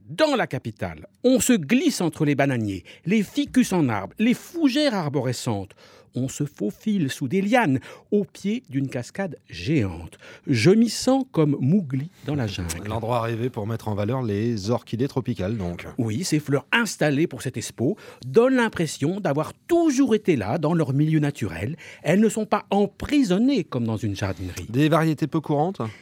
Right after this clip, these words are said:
Speaker 1: Des raretés. Depuis le dix-neuvième siècle, les botanistes français sont fans des orchidées.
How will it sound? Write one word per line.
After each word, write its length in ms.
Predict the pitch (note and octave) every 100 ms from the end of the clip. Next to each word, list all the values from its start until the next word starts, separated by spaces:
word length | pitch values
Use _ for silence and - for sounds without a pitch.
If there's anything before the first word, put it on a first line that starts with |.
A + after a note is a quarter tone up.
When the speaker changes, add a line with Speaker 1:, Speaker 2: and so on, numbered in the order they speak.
| -
Speaker 1:
Des 200 | G2+ A2+
raretés. 540 | G2 G2+ - - - _ _ - - -
Depuis 420 | B2+ G#3 - C#4
le 120 | A3
dix-neuvième 720 | C3 A#2 A#3 A#3 G3 C#3 A2 F2+
siècle, 400 | - F#2 - F#2+
les 80 |
botanistes 640 | F#2 G3 - G#3 A3+ - B2+
français 460 | - G#2+ - D#3+ D#3
sont 240 | - D3+
fans 380 | - - E3+ B2+
des 300 | G2 F#2 F2+
orchidées. 420 | - - - -